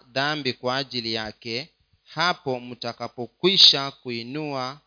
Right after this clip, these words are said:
humo hayo mema yake, lakini msivitie unajisi vile vitu vita-,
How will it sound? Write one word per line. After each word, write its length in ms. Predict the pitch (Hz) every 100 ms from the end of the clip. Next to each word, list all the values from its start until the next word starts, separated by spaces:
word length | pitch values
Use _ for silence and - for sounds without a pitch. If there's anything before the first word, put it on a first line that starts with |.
| _
humo 500 | 156 156 131 120 113 - _ _ _
hayo 420 | - - 151 143
mema 320 | 131 135 127 113
yake, 500 | 113 107 - 95 - _ _ _
lakini 640 | 120 120 - 180 208 165 135
msivitie 760 | 131 - 127 - 120 - 160
unajisi 680 | 143 127 117 120 180 - 127
vile 240 | 127 135
vitu 420 | 120 139 - 123
vita-, 400 | 104 107 - 110